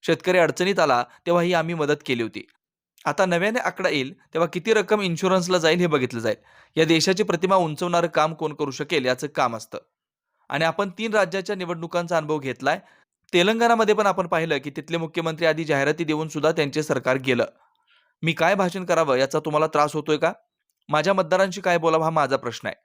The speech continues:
मी मतदाराला आव्हान नाही केलं, माझ्या कार्यकर्त्यांशी बोललोय. अनेक मंत्री त्यांच्याशी बोलतायत आणि त्यांची समजूत काढतायत. पुणेकरांना कशाला काळजीत पाडता? फेब्रुवारीमध्ये कालवा समितीची बैठक घेऊ.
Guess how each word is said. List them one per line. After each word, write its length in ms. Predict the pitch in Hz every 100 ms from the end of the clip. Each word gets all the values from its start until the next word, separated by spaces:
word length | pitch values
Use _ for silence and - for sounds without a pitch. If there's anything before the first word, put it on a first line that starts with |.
| _ _ -
मी 80 | 151
मतदाराला 480 | 143 139 160 165
आव्हान 260 | 143 139 170
नाही 140 | 170
केलं, 280 | 165 156 175 196 _ -
माझ्या 240 | 147 165
कार्यकर्त्यांशी 640 | 156 139 147 151 165 156 143
बोललोय. 280 | 113 110 - _ _ _ _ _ _ _ -
अनेक 280 | 170 202
मंत्री 260 | 196 185 208
त्यांच्याशी 400 | 196 175 165 170
बोलतायत 380 | 151 131 117 -
आणि 120 | 117 127
त्यांची 260 | 139 139
समजूत 320 | 147 143 131 123
काढतायत. 320 | 110 104 98 - _ _ _ _ _ _ -
पुणेकरांना 480 | 156 165 165 170
कशाला 340 | 170 156 170 170
काळजीत 300 | 165 151 160
पाडता? 400 | - - 160 175 _ _ -
फेब्रुवारीमध्ये 580 | 160 165 190 190 175 180
कालवा 320 | 175 143 151
समितीची 420 | 151 151 156 160
बैठक 260 | 151 123 120
घेऊ. 220 | 117